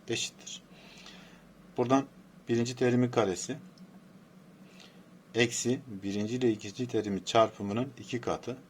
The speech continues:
İki çarpı beş çarpı altı artı ikinci terimin karesi yazabilirim.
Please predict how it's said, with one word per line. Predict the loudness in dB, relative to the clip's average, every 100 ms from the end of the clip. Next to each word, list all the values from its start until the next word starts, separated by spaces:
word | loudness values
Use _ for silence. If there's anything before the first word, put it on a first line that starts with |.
| -18
İki | -8 -6
çarpı | 0 0 0 -4 -10 -10 -18 -20 -20 -4
beş | 0 0 -2
çarpı | -4 -6 -8 -14 -14 -12
altı | 0 2 2 -4 -8 -8 -18 -20 -20 -20 -20 -20 4
artı | 12 12 10 0 -4 -6 -12
ikinci | -4 -2 -2
terimin | -2 -4 -4
karesi | -4 -4 -4 -4
yazabilirim. | -4 -4 -6 -8 -16